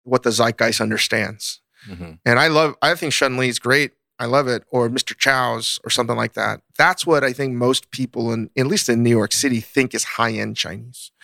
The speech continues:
Speaker 2: Hmm.
Speaker 1: And again, I, I don't wanna make that assumption, but my gut tells me that's what people think high-end is.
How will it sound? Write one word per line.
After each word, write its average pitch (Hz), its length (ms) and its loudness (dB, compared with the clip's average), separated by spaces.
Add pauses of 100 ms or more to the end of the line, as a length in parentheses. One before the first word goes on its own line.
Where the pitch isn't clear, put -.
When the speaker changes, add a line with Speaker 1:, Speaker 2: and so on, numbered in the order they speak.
Speaker 2:
Hmm. 87 160 -10 (600)
Speaker 1:
And 202 140 6
again, 196 240 4
I, 135 180 0
I 147 120 4
don't 185 200 -2
wanna 143 300 0
make 147 320 -4
that 139 140 2
assumption, 127 580 -2
but 135 140 4
my 147 100 2
gut 180 340 2
tells 151 240 0
me 131 100 -4
that's 127 360 -2
what 127 240 0
people 123 260 -14
think 120 240 -10
high-end 113 520 -2
is. 107 240 -4